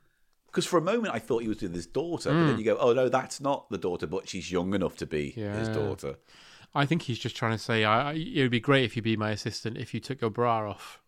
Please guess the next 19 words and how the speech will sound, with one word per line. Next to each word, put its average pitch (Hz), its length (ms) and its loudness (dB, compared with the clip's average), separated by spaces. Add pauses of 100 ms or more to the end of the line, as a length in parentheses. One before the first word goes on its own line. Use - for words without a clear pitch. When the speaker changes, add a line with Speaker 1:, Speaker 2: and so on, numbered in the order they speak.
(600)
Speaker 1:
<laughs> - 180 -4
Yeah. 127 680 6
Speaker 2:
Now. 110 300 2
Speaker 1:
He 104 60 4
went 127 180 4
to 127 60 -8
the 117 120 -2
Steven 135 460 2
Sp-, - 540 -6
uh, 113 160 6
Steven 131 360 -2
Seagal 117 460 0
School 92 460 0
of, 85 140 -4 (320)
Speaker 2:
Yeah. 107 120 2
Speaker 1:
uh, 85 240 4 (140)
temp 117 360 4
hiring. 110 520 -2 (200)
Speaker 2:
Yeah. 110 320 2